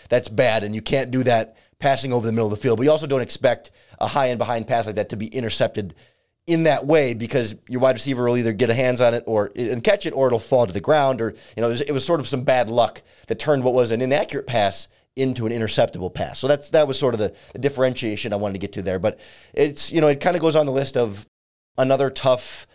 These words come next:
Bears loss, and we've been seeing a lot of those lately, and the whole team is kinda dealing with that right now, and it, it challenges them to kinda stick together. We hear the coaching staff say after the game, and players too, like, "Hey,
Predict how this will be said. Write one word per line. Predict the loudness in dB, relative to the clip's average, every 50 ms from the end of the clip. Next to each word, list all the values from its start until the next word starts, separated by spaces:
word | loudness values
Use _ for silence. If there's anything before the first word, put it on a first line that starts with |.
| _ _ _ _ _ _ _
Bears | -8 -2 0 2 2 2 2 0 -2 0
loss, | 2 2 2 2 2 -2 -6 -8
and | -8
we've | -8 -6
been | -6 -4
seeing | 0 0 2 4
a | 4
lot | 4 4 4 4
of | 4
those | 4 4 4 2 -2
lately, | 0 2 2 2 2 0 -2
and | -2 -2 -2
the | 0
whole | 0 0 0
team | -2 -4 -4 -4 -2 -4
is | -4
kinda | -2 -2 -2 -2 -2
dealing | -2 0 0 0 0 0
with | -2 -4 0
that | 0 0 0 0 -2 -6 _ -20 -20 -20 -20 -20 -4
right | 0 0 0 0 -2
now, | -4 -4 -2 0 2 2 0
and | 0 -2 -4 -6 -10 -12 -16 _ _ _ _ _ _ _
it, | -4 -4 -4 -4
it | -8 -8 -8
challenges | -2 0 0 2 2 0 -2 -2 -4 -2 0
them | 0 0 2 0 -4 -8 -10 -14 _ _ _ _ _ _
to | -8 0
kinda | 0 0 2 2 -2
stick | -4 -2 -4 -4 -4
together. | -2 2 2 2 2 2
We | -2 -2 -2
hear | 0 0 0
the | 0 0
coaching | 0 0 0 0 -2 -6
staff | -8 -2 0 0 0 0 0
say | -2 -2 0 2 2 2
after | 2 0 -2 -4
the | -8
game, | -4 -4 -4 -2 -4
and | -4 0
players | 0 2 2 2 -2 -2
too, | -2 -2 0
like, | 0 -2 -2 -2
"Hey, | 0 0 0 2 0 -2 -4